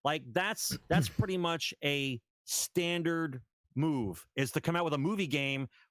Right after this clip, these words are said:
Speaker 1: but it's, nobody put any time into it. It looks like it's trash, right? There's pop-ins, the game motion blur is all crazy. It doesn't look like anybody spent the time in it. It looks like they, they, they,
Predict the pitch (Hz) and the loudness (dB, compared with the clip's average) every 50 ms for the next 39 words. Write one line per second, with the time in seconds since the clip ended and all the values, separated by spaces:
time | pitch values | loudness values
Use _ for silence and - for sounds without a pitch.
0 | _ - 151 156 156 147 - - - 123 139 151 175 180 135 196 185 170 - 185 | _ 0 0 0 0 0 -4 -6 -4 0 2 2 2 2 2 0 0 0 0 0
1 | 170 170 160 147 - - 151 156 160 156 151 135 160 151 151 - - 120 131 147 | 0 0 0 -2 0 0 0 2 2 0 0 2 2 2 0 0 -2 0 0 0
2 | 165 - - - - 147 143 139 - _ _ - 139 - - - - 135 98 80 | 0 0 -2 -2 0 0 0 0 -4 _ _ -6 -6 -4 -2 0 0 0 0 -2
3 | 73 - - - _ _ _ _ _ _ - 123 135 139 - - 123 120 - - | -4 -10 -14 -18 _ _ _ _ _ _ 0 0 0 0 -2 -2 -2 -2 0 0
4 | - - 165 160 - 190 170 165 156 156 139 135 123 143 143 139 143 143 139 127 | 2 2 2 2 2 0 0 2 0 0 -2 -2 0 0 0 2 2 0 0 -2
5 | 101 - - - - 143 135 147 160 - - 165 147 123 143 147 147 143 123 151 | -4 -8 -14 -6 -2 0 2 2 2 2 0 0 2 2 2 2 2 0 0 0
6 | 139 139 139 - - 135 127 135 131 120 139 139 127 - - - - - 147 147 | 0 0 -2 -2 0 0 0 0 0 0 0 -2 -2 -4 -8 -20 -8 -4 -2 0
7 | 165 202 214 220 185 208 190 185 185 175 170 - - 180 160 156 135 - - 160 | 0 2 2 2 2 2 2 0 0 0 0 0 0 0 -2 -2 0 0 0 2
8 | 156 156 - - 156 190 226 247 - - 226 190 202 185 165 - - 165 151 - | 2 2 2 2 2 2 2 2 2 0 0 2 2 0 0 0 -2 -2 0 0
9 | 156 156 | 0 0